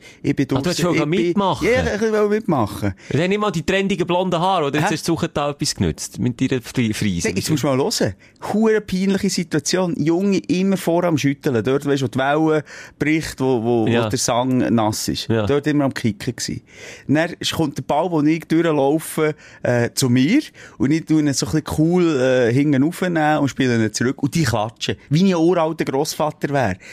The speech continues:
Speaker 1: So, wow! Hey, gra-, grande, bra-, hey, grande Opa, grande! Nonno!
Speaker 2: Ja gut, jetzt vielleicht haben sie die blonden Haare missinterpretiert und haben die,
Speaker 1: <laughs>
Speaker 2: haben gemeint, sie seien weisse Haare,
Speaker 1: Nein.
Speaker 2: ja.
Speaker 1: Und dann ganz ehrlich, es sind zum Teil schon noch herzige, schöne Frauen gsi. Und jede Frau in Italien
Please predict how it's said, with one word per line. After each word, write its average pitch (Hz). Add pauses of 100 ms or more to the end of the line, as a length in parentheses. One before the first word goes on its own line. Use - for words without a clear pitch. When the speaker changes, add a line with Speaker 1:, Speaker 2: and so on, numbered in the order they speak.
Speaker 1:
So, -
wow! 403
Hey, 330
gra-, 349
grande, 381
bra-, 320
hey, 349
grande 320
Opa, 185
grande! 226 (420)
Nonno! 214 (100)
Speaker 2:
Ja 113
gut, 160
jetzt 160
vielleicht 170
haben 156
sie 127
die 131
blonden 147
Haare 139
missinterpretiert 143
und 131
haben 135
die, 120
Speaker 1:
<laughs> 113
Speaker 2:
haben 127
gemeint, 135
sie -
seien 104
weisse 135
Haare, 107
Speaker 1:
Nein. 82
Speaker 2:
ja. 101 (140)
Speaker 1:
Und 120
dann 143
ganz 143
ehrlich, 123
es -
sind 117
zum 123
Teil 135
schon 202
noch 208
herzige, 185
schöne 185
Frauen 175
gsi. 92 (280)
Und 120 (140)
jede 147
Frau 104
in 101
Italien 110